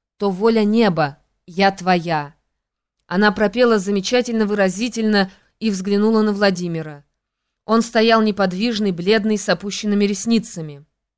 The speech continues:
Когда она кончила, он поднял глаза, и взгляды их встретились. Вся сдержанность и холодность исчезли.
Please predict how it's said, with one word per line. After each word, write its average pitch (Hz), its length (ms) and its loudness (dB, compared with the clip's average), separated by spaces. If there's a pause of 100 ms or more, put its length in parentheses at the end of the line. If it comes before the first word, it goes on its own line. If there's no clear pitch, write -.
(840)
Когда 202 320 2
она 202 160 4
кончила, 202 580 -2 (340)
он 214 180 2
поднял 233 340 4
глаза, 208 380 2
и 240 80 4
взгляды 190 420 0
их 185 80 -4
встретились. 175 840 -4 (440)
Вся 220 220 0
сдержанность 208 800 0
и 214 60 -10
холодность 208 600 0
исчезли. 170 720 -4